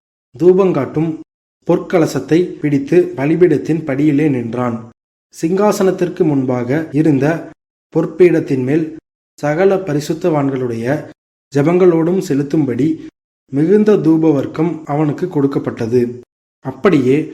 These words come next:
பரிசுத்தவான்களுடைய ஜெபங்களோடும் செலுத்தப்பட்ட தூபவர்க்கத்தின் புகையானது தூதனுடைய கையிலிருந்து தேவனுக்கு முன்பாக எழும்பிற்று. பின்பு அந்த தூதன் தூப கலசத்தை எடுத்து அதை பலிபீடத்து நெருப்பினால் நிரப்பி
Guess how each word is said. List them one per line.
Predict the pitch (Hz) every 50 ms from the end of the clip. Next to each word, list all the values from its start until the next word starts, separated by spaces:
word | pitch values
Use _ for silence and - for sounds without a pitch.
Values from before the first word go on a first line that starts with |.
| - - -
பரிசுத்தவான்களுடைய | 143 151 175 - - 202 - 214 196 175 160 156 156 151 139 123 120 120 120 135 143 143 - - 110
ஜெபங்களோடும் | 127 131 156 170 175 175 165 143 123 123 139 160 165 156 - - - _ _ _ _ _ _ _
செலுத்தப்பட்ட | - 160 165 196 190 - 202 - 147 135 - - 170
தூபவர்க்கத்தின் | 143 139 156 160 175 185 175 165 156 - - 143 - - 180 175 - -
புகையானது | - - 139 143 156 156 143 131 123 120 127 160 175 170 - - - _ _ _ _ _ _ _ - 127
தூதனுடைய | 147 185 202 202 202 180 160 151 151 160 160
கையிலிருந்து | 156 156 139 143 165 160 147 139 123 117 113 123 143 160 156 - - 123
தேவனுக்கு | 151 175 190 190 202 202 190 190 190
முன்பாக | 175 160 151 143 135 139 127 127 151
எழும்பிற்று. | 156 127 120 120 127 127 131 127 123 123 123 127 127 123 123 - - - _ _ _ _ _ _ _
பின்பு | - 196 208 190 151 135 147 175 175 170
அந்த | - 147 147 143 160
தூதன் | 139 127 147 165 185 165 143 135 151 160 - -
தூப | - 151 175 180 190 185
கலசத்தை | 180 175 160 156 160 160 160 - 170 143
எடுத்து | 135 123 123 120 120 - 151 170 165 - - - - _ _ _ _ _ _ -
அதை | 139 139 143 143 147 175 - - - -
பலிபீடத்து | 143 151 185 196 175 202 190 190 190 190 - 180
நெருப்பினால் | 156 156 156 156 - 156 156 160 165
நிரப்பி | 160 147 139 135 139 139 139 - - 160 190 -